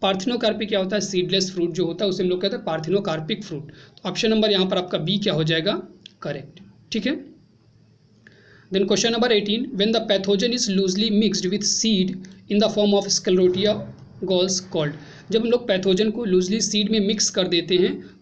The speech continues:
तो उसको क्या कहते हैं? Infection कहते हैं, infestation कहते हैं,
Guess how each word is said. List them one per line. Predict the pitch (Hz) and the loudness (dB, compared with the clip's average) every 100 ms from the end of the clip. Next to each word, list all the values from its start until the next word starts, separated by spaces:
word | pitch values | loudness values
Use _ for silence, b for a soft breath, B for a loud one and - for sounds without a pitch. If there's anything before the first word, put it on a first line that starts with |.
| _ | _
तो | 240 370 - - - | 0 0 -4 -14 -8
उसको | 262 - - - - 233 | -6 -4 -8 -14 -2 -2
क्या | - 185 | 0 -2
कहते | 165 147 151 | -2 -6 -8
हैं? | 147 - | -10 -2
Infection | 190 185 180 214 208 | -2 0 0 0 0
कहते | 196 190 | -2 0
हैं, | 196 - | -2 -2
infestation | 180 175 - 190 180 214 | -4 -2 -2 0 0 0
कहते | 185 180 185 | -2 0 2
हैं, | 180 185 | 2 0